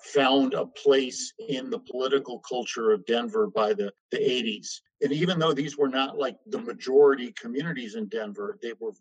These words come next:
very active. Denver was very much a city where everyone had a seat at the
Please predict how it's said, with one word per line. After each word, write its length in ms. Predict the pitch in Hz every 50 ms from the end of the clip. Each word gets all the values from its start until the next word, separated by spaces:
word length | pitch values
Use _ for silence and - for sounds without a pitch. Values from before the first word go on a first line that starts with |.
| _ -
very 400 | 131 127 127 120 117 117 123 123
active. 540 | 113 127 127 123 123 - _ - 143 143 - - - - - _ _ _ -
Denver 340 | 139 135 139 147 - 143
was 160 | 131 120 110 101
very 220 | 110 131 131 123
much 240 | 117 127 127 - 110
a 40 | 101
city 360 | - - 135 131 127 123 120
where 380 | 110 104 104 113 - - - - _ _ _
everyone 460 | - 165 147 139 165 160 139 143 135 135
had 260 | - - 143 135 127
a 60 | -
seat 300 | - - - 139 135 127
at 120 | 123 123
the 120 | - -